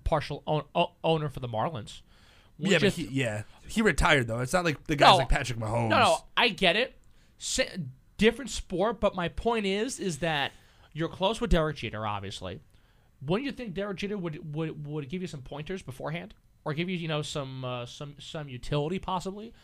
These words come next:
Speaker 1: beforehand, before actually becoming that official part-time owner? Again, I'm not shunning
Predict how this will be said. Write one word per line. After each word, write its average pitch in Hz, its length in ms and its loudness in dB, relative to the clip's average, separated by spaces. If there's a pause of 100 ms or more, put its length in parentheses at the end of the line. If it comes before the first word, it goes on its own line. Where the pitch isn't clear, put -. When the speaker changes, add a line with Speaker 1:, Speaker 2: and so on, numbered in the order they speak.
(140)
Speaker 1:
beforehand, 151 560 -2
before 151 260 -6
actually 143 300 -2
becoming 139 380 -6
that 131 220 -2 (120)
official 147 460 -4
part-time 131 500 -4
owner? 120 280 -6 (260)
Again, 156 280 4
I'm 143 120 -2
not 151 100 2
shunning 165 440 0